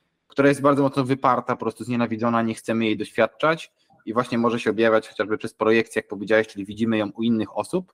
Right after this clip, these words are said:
chcemy w nie uderzyć, bo tak naprawdę uderzamy w samego siebie, którego nienawidzimy gdzieś głęboko. Więc, y, no, z-, czy samą pracą na częściach da się zrobić narcyzm? Tu nie odpowiem na to, mo-, mogłoby być to trudne, na pewno raczej taki jest rozdźwięk.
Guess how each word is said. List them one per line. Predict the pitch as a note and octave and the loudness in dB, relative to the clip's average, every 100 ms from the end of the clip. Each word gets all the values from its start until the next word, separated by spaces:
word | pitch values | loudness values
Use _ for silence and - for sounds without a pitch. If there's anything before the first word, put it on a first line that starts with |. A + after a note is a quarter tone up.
| _ | _
chcemy | - A2+ G#2+ | -4 -2 0
w | |
nie | A#2+ | -2
uderzyć, | - B2+ A#2 A#2+ F#3 - _ _ _ | 0 2 2 2 -2 -4 _ _ _
bo | - | -4
tak | B2+ | 0
naprawdę | A#2 B2 B2 | 0 0 0
uderzamy | A#2+ A#2+ A#2+ | 2 2 0
w | |
samego | - A2+ G#2+ | -2 0 0
siebie, | - A2 A2 | 0 0 0
którego | - G#2 G2+ | 0 -2 0
nienawidzimy | G#2 G2+ G2 G2+ G#2+ G2+ | -2 -2 -4 -4 -2 -4
gdzieś | F#2+ | -4
głęboko. | G2 G2 F#2+ - E3+ - _ - - - _ _ _ _ - - G#2+ | -2 0 0 2 0 -2 _ -18 -18 -20 _ _ _ _ -14 -10 -2
Więc, | B2 C#3+ - | 2 2 2
y, | D3 C#3+ C#3+ C#3+ C#3+ - _ - | 4 6 6 6 4 -2 _ -2
no, | D#3+ F3+ | 2 2
z-, | - | 0
czy | - C#3+ | -12 -6
samą | F3+ F#3 D3+ | -4 -4 -2
pracą | D3 E3+ | 0 0
na | D3 C3+ | 0 0
częściach | D3 D3 - C3+ - | 0 -2 0 -6 -4
da | B2 | -6
się | - | -6
zrobić | B2+ A#2+ A2+ - | -4 -4 -6 -6
narcyzm? | A2+ C3+ - _ | -6 -6 -14 _
Tu | A2+ | -8
nie | A2 | -6
odpowiem | - G2 F#2+ | -4 -4 -2
na | F#2+ | -2
to, | - D#3 | 0 0
mo-, | A2+ A2 | 0 -2
mogłoby | G#2+ A#2 A2 G2 | -2 0 0 -2
być | F#2+ | -12
to | - | -14
trudne, | - G#2 A2+ D3+ | -10 -4 0 2
na | B2 | 0
pewno | B2 A#2+ A#2 | 0 0 2
raczej | B2 A#2+ | 2 0
taki | C#3+ A2+ | -2 -2
jest | G#2 A2 | -2 -2
rozdźwięk. | A2 A2+ D#3+ F#3 | -2 0 -2 -2